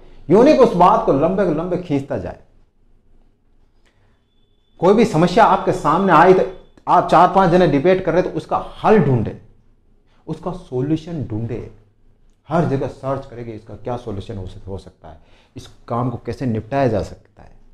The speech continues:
यूं नहीं कि आप बहस के दौरान बस अपनी बातें कहते जाए, जो समस्या है वो तो ऐसी रह जाए, नहीं,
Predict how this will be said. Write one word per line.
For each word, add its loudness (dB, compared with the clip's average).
यूं 6
नहीं 6
कि 2
आप 6
बहस 4
के 4
दौरान 2
बस 0
अपनी 0
बातें 2
कहते 0
जाए, 4
जो 0
समस्या 0
है 4
वो 2
तो 0
ऐसी 0
रह -2
जाए, -10
नहीं, -4